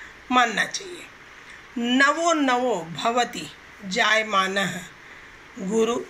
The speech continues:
तुम प्रतिक्षण चित्त भूमि में आविर्भूत होकर नित्य नवीन हो रहे हो। हजारों वर्षों से शरत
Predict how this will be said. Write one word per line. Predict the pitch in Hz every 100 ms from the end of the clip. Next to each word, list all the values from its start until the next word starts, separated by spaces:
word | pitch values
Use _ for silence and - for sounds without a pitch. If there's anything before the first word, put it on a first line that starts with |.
| - - - -
तुम | 262 247 269 269 - - - - -
प्रतिक्षण | 294 320 294 - 262 202 - - - - - - -
चित्त | - 294 - 269
भूमि | 208 180 214 233 233
में | 233 190 - - - - - -
आविर्भूत | - 208 202 226 208 160 247 277 - -
होकर | 233 233 233 180 180 - - - - 233
नित्य | 226 262 339 262 - 254
नवीन | 233 220 220 233 277 - - -
हो | 214 214
रहे | 202 190 240
हो। | 190 185 - - - - - - - - - - - -
हजारों | 233 208 220 220 233 247 381 - - - - - - - - 214
वर्षों | 226 220 - 269
से | 262 233 208 269 - - -
शरत | - - - 247 269